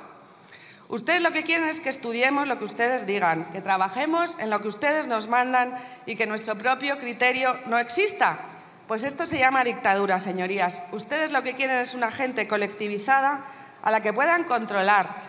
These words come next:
pero nosotras no queremos eso. Queremos la libertad de elegir el tipo de vida que queramos y no el que ustedes nos quieran imponer. Porque las mujeres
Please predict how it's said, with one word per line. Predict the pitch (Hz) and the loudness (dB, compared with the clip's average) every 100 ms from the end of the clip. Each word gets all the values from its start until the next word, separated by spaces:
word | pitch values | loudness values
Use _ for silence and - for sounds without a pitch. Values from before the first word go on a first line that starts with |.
| - - | -14 -4
pero | 208 214 | 0 2
nosotras | 214 214 262 277 277 262 | 2 2 2 4 4 0
no | 233 240 247 247 - - - - - | -4 2 2 2 0 -8 -16 -18 -2
queremos | 226 220 226 214 214 | 0 4 4 2 0
eso. | 214 208 190 185 | 0 0 0 0
Queremos | 202 226 240 | 2 2 2
la | 240 214 | 4 4
libertad | 208 208 202 226 220 - | 4 2 4 4 4 0
de | 208 | -4
elegir | 208 202 233 233 - | -4 -4 -6 -6 -4
el | 214 208 | -4 -4
tipo | 254 233 220 | -2 -2 0
de | 208 208 | 2 2
vida | 233 214 | 2 2
que | 202 196 | 2 0
queramos | 202 214 226 233 - - - - | 2 2 2 -2 -4 -14 -18 -12
y | 240 | -6
no | 226 240 240 - | 2 2 2 0
el | 214 | -4
que | 208 | -2
ustedes | 196 - 214 214 214 | -6 -2 0 0 -2
nos | 202 196 | -4 -6
quieran | - 214 196 | 0 2 2
imponer. | 180 180 175 170 170 170 - - - - - - - - - - - - - - - - - - - - - | 0 0 -2 -2 -2 -8 -10 -10 -8 -8 -8 -8 -8 -8 -8 -6 -6 -6 -8 -6 -6 -6 -6 -6 -6 -8 -4
Porque | 254 240 | -2 4
las | 247 240 | 4 4
mujeres | 233 233 320 339 277 381 | 2 2 4 6 4 4